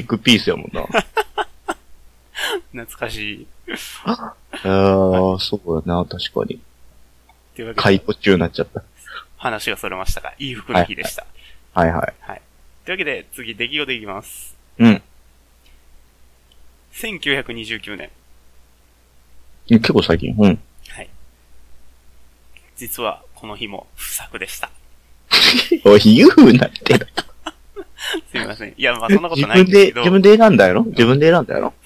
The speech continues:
Speaker 2: アメリカの、
Speaker 1: うん。
Speaker 2: 探検家。
Speaker 1: うん。
Speaker 2: リチャード・バートさん。
Speaker 1: 知らんな。うん。
Speaker 2: この人のチームが、
Speaker 1: うん。
Speaker 2: 飛行機で、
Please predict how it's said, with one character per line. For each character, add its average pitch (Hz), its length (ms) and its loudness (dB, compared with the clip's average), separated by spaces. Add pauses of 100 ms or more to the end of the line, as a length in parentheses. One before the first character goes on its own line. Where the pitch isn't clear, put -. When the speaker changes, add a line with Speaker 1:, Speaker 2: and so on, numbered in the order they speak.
(120)
Speaker 2:
ア 160 100 -8
メ 180 120 -12
リ 180 100 -16
カ 160 140 -2
の、 147 300 -2 (500)
Speaker 1:
う 104 100 2
ん。 92 120 0 (100)
Speaker 2:
探 131 220 -12
検 110 280 -2
家。 87 200 -10 (1120)
Speaker 1:
う 104 80 2
ん。 90 140 0 (340)
Speaker 2:
リ 123 140 -16
チ - 160 -6
ャ 127 140 0
ー 127 40 -8
ド・ 127 80 -10
バ 170 220 2
ー - 40 -10
ト - 160 -18
さ - 140 -20
ん。 - 60 -20 (1600)
Speaker 1:
知 - 220 -8
ら 85 100 -4
ん 80 100 -12
な。 - 160 -18 (120)
う 202 80 0
ん。 87 180 -8
Speaker 2:
こ 151 100 -12
の 156 80 -8
人 151 200 -14
の 135 80 -18
チ - 200 -16
ー 95 120 -12
ム 90 60 -20
が、 - 180 -16 (680)
Speaker 1:
う 95 120 0
ん。 - 160 -6 (100)
Speaker 2:
飛 - 140 -18
行 190 160 -10
機 - 160 -12
で、 - 180 -18